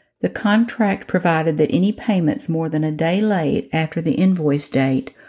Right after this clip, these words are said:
will include a late fee charge from the invoice date of twenty-two point five percent weekly, or the maximum rate if higher. This was something the homeowner was capable of avoiding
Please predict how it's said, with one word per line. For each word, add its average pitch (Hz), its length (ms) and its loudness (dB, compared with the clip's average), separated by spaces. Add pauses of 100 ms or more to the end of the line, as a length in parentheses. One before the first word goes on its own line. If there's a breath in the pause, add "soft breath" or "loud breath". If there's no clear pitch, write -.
(220 loud breath)
will 170 140 4
include 170 440 2
a 165 80 4
late 175 320 0
fee 165 240 -2
charge 151 500 -2
from 151 220 -2
the - 80 2
invoice 180 580 0
date 143 400 2
of 143 180 -4
twenty-two 180 640 -2
point - 380 -2
five 156 340 -2
percent - 560 -2
weekly, - 600 -4 (420 loud breath)
or 175 180 4
the 220 120 2
maximum 170 720 0
rate 147 340 2
if 151 160 -2
higher. 147 640 -6 (680 loud breath)
This 196 240 0
was 233 140 2
something 180 340 0
the 156 180 -2
homeowner 175 440 2
was 156 180 -2
capable 175 560 -2
of 156 120 -2
avoiding 151 720 0